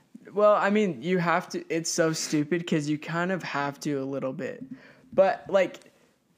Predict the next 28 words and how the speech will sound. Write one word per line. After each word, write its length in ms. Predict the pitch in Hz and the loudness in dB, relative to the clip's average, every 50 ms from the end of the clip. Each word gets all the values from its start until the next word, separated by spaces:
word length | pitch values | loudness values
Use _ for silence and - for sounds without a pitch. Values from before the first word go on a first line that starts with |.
| _ _ - | _ _ -12
my 320 | - 156 165 180 196 214 233 | -6 -2 0 2 2 2 0
thing 240 | 226 - 240 233 233 | 0 0 0 2 2
is, 180 | 240 240 208 196 | 2 2 0 0
like, 220 | 156 139 151 - | -2 -2 -2 -4
when 180 | 151 165 170 175 | -4 -2 -2 -2
the 80 | 175 | -4
feeling 400 | 170 - 170 170 175 185 196 190 175 | -2 0 0 0 2 2 0 0 -2
is 180 | 156 143 160 | -2 -4 -4
there, 300 | 165 151 156 160 175 190 - - | -2 0 2 2 2 2 0 -2
it's 300 | - 147 151 - - - - - _ _ _ _ | -4 -6 -6 -8 -10 -10 -14 -16 _ _ _ _
there. 360 | 165 156 156 156 143 127 131 | 0 0 2 2 0 0 -2
Like, 180 | 135 143 143 - | -4 -6 -6 -6
it's 120 | 160 - | -8 -8
a 60 | 160 160 | -8 -6
connection. 580 | - 185 147 143 143 151 147 - - 170 120 | -6 -4 -4 -2 -4 -4 -6 -6 -10 -10 -8
So 120 | - 147 147 | -6 -4 -4
there's 220 | 151 151 147 147 | -4 -4 -4 -4
no, 220 | 143 139 147 160 165 165 | -4 -2 0 0 2 2
like, 680 | 165 165 165 156 135 104 151 151 - - - - - _ _ _ _ _ _ _ _ _ _ _ _ _ _ _ _ - | 0 0 -2 -4 -6 -6 -6 -8 -8 -10 -14 -20 -20 _ _ _ _ _ _ _ _ _ _ _ _ _ _ _ _ -6
need 280 | 147 151 156 156 151 - | -4 -2 -2 -2 -4 -6
for, 640 | - - 160 151 143 143 143 139 139 139 131 - - _ _ _ _ _ _ _ _ _ _ _ _ _ _ _ _ _ _ - | -6 -4 -2 0 0 0 0 0 -2 -2 -4 -6 -10 _ _ _ _ _ _ _ _ _ _ _ _ _ _ _ _ _ _ -14
I 80 | 139 139 | -12 -10
don't 160 | 135 131 127 | -8 -8 -6
know, 400 | 127 131 131 131 135 135 135 151 - _ _ _ _ _ _ _ _ _ _ _ _ _ _ _ _ - | -6 -6 -6 -8 -8 -10 -12 -14 -20 _ _ _ _ _ _ _ _ _ _ _ _ _ _ _ _ -10
like, 160 | 139 117 143 165 _ _ - _ _ _ _ _ _ _ _ | -10 -10 -10 -14 _ _ -20 _ _ _ _ _ _ _ _
no 340 | - 160 151 143 143 147 156 | -8 -6 -4 -4 -2 -2 -4
game 460 | 151 143 151 131 147 156 151 143 135 | -4 -4 -4 -4 -2 -2 -4 -4 -4
needed. 340 | 135 143 156 147 139 110 - | -4 -2 -2 -4 -4 -8 -10